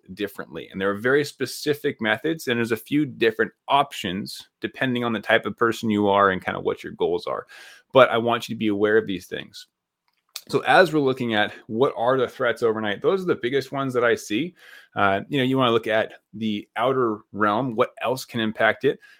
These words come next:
Well, if you had a really good workout earlier in the day, you might see that you have a low while you're sleeping. And boy, those are frustrating, <laughs> right?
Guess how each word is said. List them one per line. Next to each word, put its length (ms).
Well, 320
if 80
you 80
had 120
a 40
really 380
good 160
workout 640
earlier 380
in 80
the 100
day, 320
you 140
might 260
see 140
that 100
you 100
have 140
a 60
low 460
while 260
you're 140
sleeping. 400
And 180
boy, 260
those 240
are 80
frustrating, 640
<laughs> 200
right? 360